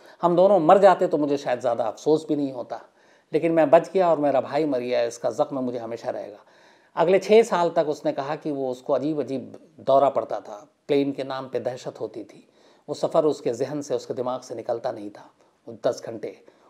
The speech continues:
उसने मुझे, अब उस सारे के सारे दस घंटे उसको याद कि कैसे मैं कब कहाँ क्या फील कर रहा था। लेकिन अब इधर दूसरी लड़ाई शुरू हो गई, क्योंकि वो गैर कानूनी तरीके से एक प्लेन की लैंडिंग गियर में छुपकर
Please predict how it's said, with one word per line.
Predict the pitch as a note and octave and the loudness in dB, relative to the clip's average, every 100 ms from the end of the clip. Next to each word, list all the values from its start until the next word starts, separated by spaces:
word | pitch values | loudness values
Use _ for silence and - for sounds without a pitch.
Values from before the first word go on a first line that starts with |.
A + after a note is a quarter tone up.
| - | -18
उसने | - D3 | -6 0
मुझे, | D3+ | 2
अब | D3+ | 2
उस | C#3 - | -2 -4
सारे | D#3+ C#3+ | 0 0
के | D3+ D3 | 0 -4
सारे | D3 C#3 | -2 -2
दस | B2+ C3+ | -2 -4
घंटे | A2+ A#2+ B2+ | -6 -8 -4
उसको | C#3+ B2 - B2 A#2 _ _ _ | -6 -6 -10 -10 -12 _ _ _
याद | B2 C3 C#3 B2 - - _ _ _ _ _ _ _ _ | 0 2 4 0 -8 -20 _ _ _ _ _ _ _ _
कि | C#3+ | -14
कैसे | - C#3 B2+ D3 | -4 -2 -2 -6
मैं | C3+ B2+ | -8 -8
कब | C3 - | -8 -6
कहाँ | B2 B2+ | -10 -10
क्या | C3+ | -8
फील | A#2 - C3 | -8 -8 -12
कर | B2+ A#2 | -10 -12
रहा | G#2+ - | -12 -16
था। | - - _ _ _ _ _ _ _ _ _ _ - | -18 -20 _ _ _ _ _ _ _ _ _ _ -6
लेकिन | D#3 F#3 | 0 2
अब | E3+ | 4
इधर | E3+ D#3 | 4 4
दूसरी | E3 E3+ G#3+ | 4 2 2
लड़ाई | F#3 E3 E3+ | 6 6 6
शुरू | F3+ E3+ | 2 0
हो | E3 C#3+ | 0 0
गई, | C3+ - _ _ _ | -6 -14 _ _ _
क्योंकि | - C3+ D#3+ | -12 -4 0
वो | D3+ C3 A2 - _ _ _ _ _ _ _ _ | 2 0 -2 -16 _ _ _ _ _ _ _ _
गैर | - E3 E3+ | 6 6 6
कानूनी | D3+ D3+ D#3 | 2 2 2
तरीके | D3+ C#3 C3+ D3 | 2 0 -2 -4
से | C#3+ C#3 B2+ | -4 -2 -2
एक | B2+ | -4
प्लेन | - C#3 C#3 | -2 0 0
की | C3+ | -2
लैंडिंग | C3 B2 B2+ C3 | -2 -2 -2 -2
गियर | B2 B2 | 0 0
में | B2+ | -2
छुपकर | A#2 - - - | -6 -8 -10 -10